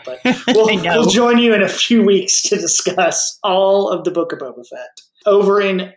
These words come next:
Speaker 1: video game news, they have announced that the Fallen Order sequel is going to be revealed at Celebration.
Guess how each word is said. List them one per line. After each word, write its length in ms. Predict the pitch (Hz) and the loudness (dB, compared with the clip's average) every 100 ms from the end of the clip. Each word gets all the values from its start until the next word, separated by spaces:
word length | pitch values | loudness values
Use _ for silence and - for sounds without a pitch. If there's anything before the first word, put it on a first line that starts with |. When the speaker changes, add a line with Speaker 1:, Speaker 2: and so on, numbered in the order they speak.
| 190 | -14
Speaker 1:
video 520 | 151 190 196 185 180 | -2 0 2 2 2
game 320 | 160 156 151 | 0 -6 -8
news, 600 | 147 143 139 156 156 - - - _ - | -10 -10 -8 -8 -8 -10 -14 -20 _ -4
they 200 | 170 160 | -4 -4
have 320 | 156 180 180 | -6 -6 -4
announced 840 | 180 165 165 160 - - - - - | -2 -2 -4 -4 -6 -8 -8 -16 -12
that 460 | 165 151 147 147 - _ _ - | -8 -6 -6 -8 -12 _ _ -18
the 240 | 170 170 | -6 -4
Fallen 500 | - 170 165 175 180 | -2 0 2 2 0
Order 340 | - 156 160 151 | -4 -4 -4 -6
sequel 640 | - 160 156 202 240 - | -6 -8 -8 -8 -8 -10
is 160 | 156 143 | -10 -10
going 260 | 165 156 | -10 -10
to 80 | 156 | -10
be 180 | 151 156 | -8 -8
revealed 540 | 147 147 151 160 156 | -8 -8 -6 -4 -6
at 140 | - - | -6 -6
Celebration. 1040 | - 151 147 127 123 139 - 180 185 196 | -4 -4 -8 -12 -14 -6 -4 -4 -8 -14